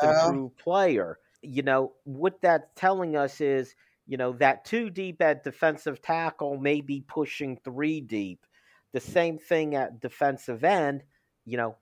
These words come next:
Speaker 2: maybe pushing three deep there. So depth, and James Franklin talks about that quite a bit. And during a season when there is attrition, s-, remember, last year, uh,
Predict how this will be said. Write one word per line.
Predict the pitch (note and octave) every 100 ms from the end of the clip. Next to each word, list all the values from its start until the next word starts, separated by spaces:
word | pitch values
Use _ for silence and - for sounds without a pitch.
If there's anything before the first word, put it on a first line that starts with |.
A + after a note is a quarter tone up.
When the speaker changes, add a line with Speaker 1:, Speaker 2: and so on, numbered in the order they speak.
| -
Speaker 2:
maybe | C3+ D#3+ E3+ E3 D3+
pushing | - D#3 - D3+ C3+
three | - B2+ C#3 C3+
deep | B2 B2+ A#2+ _
there. | B2+ C3+ A#2+ F2 - _ _ _ _
So | - - C#3+ C3+ C3 _ _
depth, | D3+ D#3+ F3+ -
and | B2 G#2+
James | D#3+ D#3
Franklin | B2 E3+ E3 D#3 C3
talks | - D3 C#3+ C3+
about | C3 B2+ -
that | A#2+ -
quite | - B2 A#2
a |
bit. | G#2+ A#3+ F#3 C#3 - _ - _
And | - C#3+
during | E3+ F3+ D#3
a | C3+
season | - F3+ F3 D3+ D3+ C3+
when | C3+
there | B2+ A#2+ C#3
is | D#3 D#3
attrition, | D#3+ - - F3+ - C#3
s-, | -
remember, | B2+ G#3 B3+ B3 E3 A2+ - _ _ _ _ _ _ -
last | C3+ F#3+ F#3+ - -
year, | F#3+ F3 D3
uh, | C3+ C3